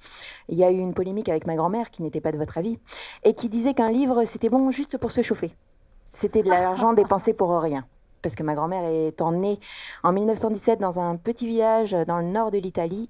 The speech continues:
et très pauvre, elle, tout ce qu'elle voyait quand je donnais à manger au canard, euh,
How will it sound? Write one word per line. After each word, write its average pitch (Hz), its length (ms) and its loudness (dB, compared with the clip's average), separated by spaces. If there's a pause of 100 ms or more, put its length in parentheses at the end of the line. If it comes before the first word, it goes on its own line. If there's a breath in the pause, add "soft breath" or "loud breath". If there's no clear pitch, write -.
et 170 80 -6
très - 220 -4
pauvre, 254 360 4 (500 loud breath)
elle, 233 420 4
tout 233 100 -14
ce - 80 -16
qu'elle 214 140 0
voyait 208 280 2
quand 196 200 0
je 185 100 0
donnais 202 400 0
à 190 80 -2
manger 196 420 0
au 175 300 2
canard, 185 560 0
euh, 151 320 0